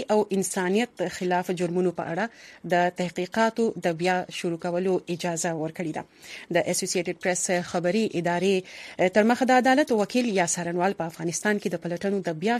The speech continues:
شروع کولو په اړه خواست کړی و چې ججانو ومنلو. د رپورټ تر مخ و ج-، آه، ججانو ویل افغان مامورین د مبینه جرمونو په اړه بامعیني نه کوي. په افغانستان کې د تحقیقاتو په اړه آی سی سی خپله فیصله د ګل یا دوشنبې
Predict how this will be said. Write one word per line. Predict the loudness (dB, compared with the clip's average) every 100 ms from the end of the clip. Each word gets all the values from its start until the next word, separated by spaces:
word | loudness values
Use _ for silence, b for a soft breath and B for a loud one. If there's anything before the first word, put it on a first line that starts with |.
| -2
شروع | -4 -2
کولو | -4 -4
په | -6 -4
اړه | -4 -4
خواست | -4 -4 -2
کړی | 2 2
و | 2
چې | 0 -2 B B B 0
ججانو | 4 4 4 2 6
ومنلو. | 8 8 4 -6 B B B B B 8
د | 10
رپورټ | 6 2 4
تر | 4 4
مخ | 2
و | 2
ج-، | 4
آه، | 2 2 4 4 4
ججانو | 2 2 2 2 4
ویل | 4 4 2 0 -4
افغان | -4 -2 0 0 0
مامورین | -2 0 0 0
د | 0 -2
مبینه | -2 0 0
جرمونو | 0 0 -2 -2
په | -2 -4
اړه | -4 -2
بامعیني | -2 -2 -4 -4 -4
نه | -6 -6
کوي. | -8 -12 -14 B B B B B
په | 0
افغانستان | 0 -4 -4 -4 -4 -4
کې | -4 -2
د | -2 -2 -6
تحقیقاتو | -8 -8 -6 -4 -4 -4
په | 0
اړه | 2 0 -2 B B B 0
آی | 2
سی | 2
سی | 0 -2
خپله | 0 2
فیصله | 2 2 2 0
د | 0 -2 0
ګل | -2 -2 -2
یا | -2 0
دوشنبې | -2 0 0 2 2